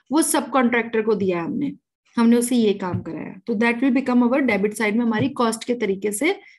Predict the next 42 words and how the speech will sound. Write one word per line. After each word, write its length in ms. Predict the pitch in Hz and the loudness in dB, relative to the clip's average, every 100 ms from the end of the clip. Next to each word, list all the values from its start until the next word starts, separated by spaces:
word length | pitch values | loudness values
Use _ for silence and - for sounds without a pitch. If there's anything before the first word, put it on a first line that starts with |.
| - | -4
दिखाई 360 | 226 254 220 - | -2 -2 -4 -4
जाएगी। 420 | - 143 - - _ _ _ _ _ _ _ - | -6 -8 -12 -18 _ _ _ _ _ _ _ -6
ठीक 120 | 240 | -4
है, 140 | 277 285 - - - - | -4 -8 -20 -20 -20 -4
अगर 220 | 277 294 359 | 0 2 2
आपने 280 | 311 311 | 2 0
कोई 200 | 330 339 | 0 -2
extra 560 | - - 247 - - 190 | -2 -4 -4 -4 -2 -2
काम 300 | 269 220 196 | 0 -2 -2
किया 220 | 190 170 | -2 -4
है, 100 | 175 - _ _ _ _ | -4 -10 _ _ _ _
कभी-कभी 400 | 240 233 254 254 | -2 0 0 0
क्या 120 | 254 | 0
होता 160 | 247 254 | 0 -2
है, 40 | |
वो 60 | 233 | -2
कहता 160 | 247 254 | -2 -2
है, 60 | |
"चलो 320 | 254 247 247 247 | 0 0 0 -4
शुरू 260 | - 240 247 | -2 2 4
में 120 | 247 | 2
तो 80 | 240 | 2
पता 180 | 240 | 2
नहीं 100 | 240 | 2
चलता, 180 | 247 247 | 2 2
last 220 | 254 233 | 0 0
में 100 | 247 | -2
तो 80 | 254 | 0
चलो 160 | 262 262 | 2 2
ये 200 | 247 247 | 2 2
काम 280 | 240 208 202 | 0 0 0
भी 80 | |
कर 180 | 202 170 | 0 -4
देना।" 280 | - - - - _ _ _ _ _ _ _ _ | -6 -8 -10 -16 _ _ _ _ _ _ _ _
तो 120 | 302 - | -2 2
इसके 400 | 262 - - 320 | 0 0 2 4
लिए 360 | 277 262 285 | 4 4 2
जैसी 480 | 262 226 226 226 311 | 2 0 -2 2 0
terms 340 | 294 269 240 240 | 2 2 4 2
and 160 | 240 | 2
conditions 580 | 226 208 208 226 220 214 | 2 0 0 -2 -2 -2
होंगी 420 | 196 208 262 294 | -2 0 0 -2